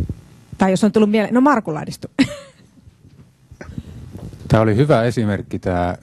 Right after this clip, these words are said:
Speaker 2: sun prosenttiluku näistä yksinhuoltajajutuista, että näin voidaan väärinkäyttää tietoa. Et, et niinku se just, että mi-, mitä, mikä tieto on sitten niinku hyödyllistä ja miten, mi-, miten määritellään esimerkiksi valtakunnallisesti, kun tehdään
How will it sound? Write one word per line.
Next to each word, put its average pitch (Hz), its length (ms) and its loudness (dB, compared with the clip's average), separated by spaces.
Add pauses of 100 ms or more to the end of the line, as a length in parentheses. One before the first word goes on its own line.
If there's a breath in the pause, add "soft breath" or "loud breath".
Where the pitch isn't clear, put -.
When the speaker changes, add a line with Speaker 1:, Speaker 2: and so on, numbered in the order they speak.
Speaker 2:
sun 92 260 -2
prosenttiluku 95 840 -2
näistä 90 320 -2
yksinhuoltajajutuista, 92 1000 0
että 98 160 -2
näin 110 220 0
voidaan 98 320 0
väärinkäyttää 87 800 -2
tietoa. - 420 -6 (540)
Et, 92 240 -2
et 90 160 0
niinku 98 300 2 (100)
se 110 180 0
just, 107 280 0
että 98 200 -2
mi-, 123 200 2 (120)
mitä, 120 340 0
mikä 131 220 2
tieto 104 460 0
on 87 100 0
sitten 90 360 -2
niinku 110 240 2
hyödyllistä 92 680 0
ja 90 120 -6
miten, 101 340 -4 (1120 loud breath)
mi-, 131 200 4
miten 143 240 2
määritellään 117 760 0
esimerkiksi 95 460 -4
valtakunnallisesti, 92 960 0
kun - 160 -4
tehdään 90 580 0